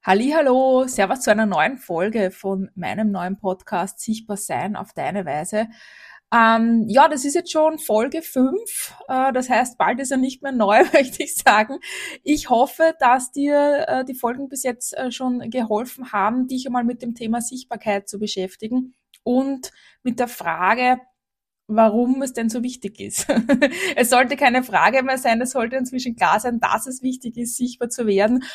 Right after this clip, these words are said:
Und heute möchte ich ja mal so ein bisschen mehr ans Eingemachte gehen, nämlich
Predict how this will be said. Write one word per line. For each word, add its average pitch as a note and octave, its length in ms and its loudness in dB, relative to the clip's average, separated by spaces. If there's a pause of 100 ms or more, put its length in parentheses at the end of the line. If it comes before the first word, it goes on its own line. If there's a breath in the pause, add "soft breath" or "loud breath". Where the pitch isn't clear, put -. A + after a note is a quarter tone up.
(200 loud breath)
Und A3+ 260 0
heute A3 600 6 (220)
möchte A3+ 460 0
ich B3+ 580 2
ja G#3+ 280 6
mal A#3 200 4
so B3 80 0
ein A3+ 80 -2
bisschen B3+ 260 0
mehr G#3 180 2
ans A#3+ 140 0
Eingemachte A3+ 600 -4
gehen, A3+ 300 -2
nämlich A3+ 380 2